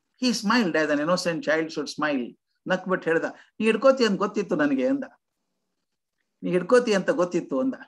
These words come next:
ನನಗೆ that was a turning point in my life. ನಾವು ಹಾಗೆ ಅಂತೀವಿ, If I can jump into the arms of God with the faith of an innocent child, as he jumps into the father's arms,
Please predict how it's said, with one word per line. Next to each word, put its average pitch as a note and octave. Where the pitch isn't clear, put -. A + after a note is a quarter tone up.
ನನಗೆ G3+
that F#3
was F3+
a E3+
turning A3+
point G3
in D#3+
my D#3+
life. C#3
ನಾವು C4+
ಹಾಗೆ A#3
ಅಂತೀವಿ, F#3+
If C#4
I -
can G#3
jump C4+
into A#3
the G3
arms F#3
of E3+
God C3+
with F#3
the F#3+
faith C4+
of G3+
an E3
innocent F#3+
child, C3
as F3+
he D3
jumps A#3
into F#3
the D3+
father's D3+
arms, C3